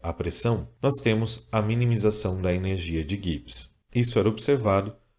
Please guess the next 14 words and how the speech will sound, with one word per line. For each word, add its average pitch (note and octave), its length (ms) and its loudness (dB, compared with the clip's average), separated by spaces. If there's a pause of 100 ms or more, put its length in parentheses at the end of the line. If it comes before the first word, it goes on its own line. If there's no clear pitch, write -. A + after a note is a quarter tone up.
(120)
como A#2+ 180 0
nessa G2 380 0
linha F#2 340 0
em G#2+ 120 -2
vermelho A2+ 440 0
que - 120 -4
aparece F#2 420 0
agora E2 260 -2
na E2+ 120 -2
sua - 260 0
tela. - 400 -6 (840)
O F2+ 120 -6
sistema G2 720 0 (320)
atingia E2+ 800 0